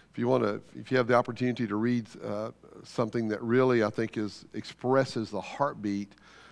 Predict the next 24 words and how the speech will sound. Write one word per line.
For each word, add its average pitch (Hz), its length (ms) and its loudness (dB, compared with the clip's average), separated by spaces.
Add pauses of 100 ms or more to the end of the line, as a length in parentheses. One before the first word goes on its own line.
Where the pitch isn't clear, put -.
of 104 160 2
a 110 60 2
nation 120 560 2
who 120 120 2
has 104 140 -2
gone 117 340 2
through 117 400 2
a 107 40 -2
time 104 320 -2
of 95 100 -4
revival 92 640 -4 (400)
and 101 120 -4
then 123 120 4
went 139 140 0
through 139 140 0
a 131 40 2
time 131 260 0
of 117 140 0
repentance 127 480 -2
through 117 160 -2
the 104 80 -4
war, 107 380 0
go 107 160 -2
read 120 480 -2